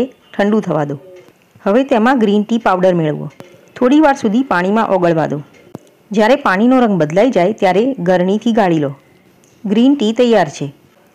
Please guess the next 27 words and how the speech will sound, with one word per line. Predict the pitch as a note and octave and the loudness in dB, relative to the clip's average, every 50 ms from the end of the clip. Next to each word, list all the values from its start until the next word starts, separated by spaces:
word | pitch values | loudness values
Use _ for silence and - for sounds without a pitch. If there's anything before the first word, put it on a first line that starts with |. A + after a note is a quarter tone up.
| _ _ - | _ _ -6
ગ્રીન | F#3 A3 A3 A#3+ C#4 D#4 | -2 0 2 2 2 2
ટી | D4+ D#4+ D4 | 2 0 0
પીવાનો | D4 - G#3 G3 G3 G3+ G#3+ A#3 | 0 0 0 0 0 0 0 0
સાચો | A#3 - F#3 E3 - F#3+ | -2 -2 -4 -2 -2 -4
સમય. | F3+ - D#3 C#3 C3 C3 C#3 - - - - _ _ _ _ _ - - - - - | -4 -4 -4 -4 -4 -6 -8 -10 -16 -20 -20 _ _ _ _ _ -20 -20 -20 -14 -6
ગ્રીન | G#3 F#3+ A3 B3 C#4 D4+ D4+ | -2 0 2 4 4 2 2
ટી | D4 C#4 C4 | 0 0 2
જો | C#4 C#4+ C#4 | 2 0 0
સાચા | - G#3 F#3 - A#3+ A#3+ | 0 -2 -2 0 -2 -2
સમયે | - A#3+ A3 A3 A3+ A#3 A3+ | 0 0 0 2 2 2 2
નહીં | G3+ G3+ A#3+ A#3+ | 2 0 0 -2
પીવો | - F#3+ F#3+ F3+ G3 G#3+ | -2 -2 0 0 0 0
તો | - B3 | -2 -2
તેના | A3+ - G3 F#3 G3 G3+ | -2 -2 -2 0 0 0
લાભ | F#3+ F3+ F3+ F3+ | 0 0 0 0
નહીં | G3 A3 B3 A#3 | 0 0 2 2
મેળવી | G#3 E3+ D#3+ D#3+ D#3+ D#3 | 2 0 0 -2 -4 -6
શકો. | E3 D#3 - D#3 D3 C#3+ - _ _ _ _ _ _ _ _ _ _ - | -6 -8 -8 -10 -10 -10 -14 _ _ _ _ _ _ _ _ _ _ -6
ગ્રીન | F#3+ F3 G3 B3 C#4+ D#4 | -4 0 2 2 2 2
ટી | D#4 D4 C#4 | 2 0 -2
પીવાનો | C#4 G#3 F#3+ F#3 F#3+ G3 A3 A#3 - | 0 0 0 0 0 0 0 0 0
એક | A3 G#3+ G#3 G#3+ | 0 -2 -2 -2
ચોક્કસ | - G3 E3+ F3 - - C4+ C4 | -2 -4 -4 -2 -2 -4 -4 -4
સમય | - G3+ F3+ F#3 G3+ G3+ | -4 -4 -2 -2 0 -2
નક્કી | F#3 E3+ F3+ - E3+ | -2 -4 -4 -6 -4
કરી | - E3+ D#3 D#3 D3+ | -4 -4 -2 -2 -4
લો | D3 | -6